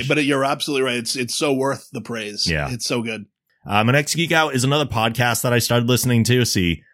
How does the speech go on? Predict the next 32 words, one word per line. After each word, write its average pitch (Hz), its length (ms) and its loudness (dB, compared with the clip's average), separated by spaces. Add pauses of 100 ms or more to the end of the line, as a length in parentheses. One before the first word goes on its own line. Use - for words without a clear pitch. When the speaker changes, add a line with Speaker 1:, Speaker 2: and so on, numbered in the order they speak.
(260)
Speaker 1:
I'm 107 140 0
not 110 160 2
the 101 120 2
only 98 200 4
one, 87 380 2 (100)
<laughs> - 80 0
or 139 280 4
Paul 123 240 2
was 113 120 2
saying 107 240 4
that 90 340 2 (260)
bringing 104 240 4
up 98 100 0
other 98 180 2
podcasts 92 560 0
on 90 100 0
a 82 60 0
podcast 87 640 -2
is 78 100 -4
a 76 240 -2
faux 85 180 -2
pas, 85 280 0
but 73 140 -4
no, 107 180 2
not 131 200 0
at 165 60 2
all. 107 220 2
Speaker 2:
No. 80 120 0
Speaker 1:
We 113 60 4
support 110 300 2
each 92 160 0
other. 76 240 -4